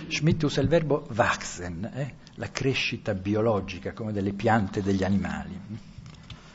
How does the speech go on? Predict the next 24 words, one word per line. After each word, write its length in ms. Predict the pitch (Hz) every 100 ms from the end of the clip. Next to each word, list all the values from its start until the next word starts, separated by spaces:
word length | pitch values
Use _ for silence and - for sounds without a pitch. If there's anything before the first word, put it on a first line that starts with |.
| - - - - - - - - - - - - -
Come 360 | - 123 123 110
Schmitt 320 | 147 131 123
dice 240 | 120 139
subito 320 | - 123 127
dopo, 360 | 147 190 202 -
questo 260 | 156 - 131
corrisponde, 800 | 120 123 - 151 143 123 113 - -
no? 360 | 101 104 151
La 120 | 107 -
sfera, 260 | - 113
la 80 | 101
parte 340 | 123 117 - -
non 220 | 120 117
politica 380 | 117 127 110 110
del 160 | 123
popolo 440 | - 180 196 196 160
corrisponde 840 | 120 - - 147 170 160 160 160
alla 220 | 110 113
sfera, 460 | 120 - 143 143 139
appunto, 640 | 131 135 117 123 113 - - -
in 180 | 117 110
politica 500 | 156 127 151 127 113
della 320 | 117 120 -
amministrazione, 1400 | 120 131 131 120 107 - 104 101 - 95 78 80 87